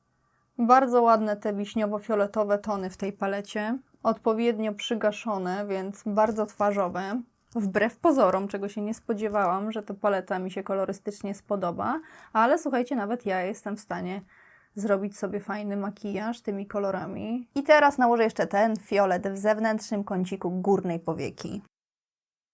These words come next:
Dobra, moi drodzy, w międzyczasie wytuszowałam rzęsy, przykleiłam sztuczne, to jest model Ardell Wispy Studio Effects, przyklejony od spodu, a te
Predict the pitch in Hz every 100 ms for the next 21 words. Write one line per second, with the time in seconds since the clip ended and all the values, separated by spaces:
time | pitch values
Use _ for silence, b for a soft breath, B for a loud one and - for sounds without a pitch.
0 | _ _ _ _ _ _ _ _ _ 196
1 | 208 226 220 220 226 262 240 233 220 214
2 | 208 214 202 208 202 202 196 180 185 240
3 | 254 247 202 202 202 180 175 170 202 -
4 | 277 - 233 160 - 208 196 196 - -
5 | 262 277 233 240 226 226 - 226 214 -
6 | 214 202 - 202 214 220 - - - 294
7 | 294 247 233 220 - - - - 269 277
8 | 247 240 - 226 240 240 - 226 220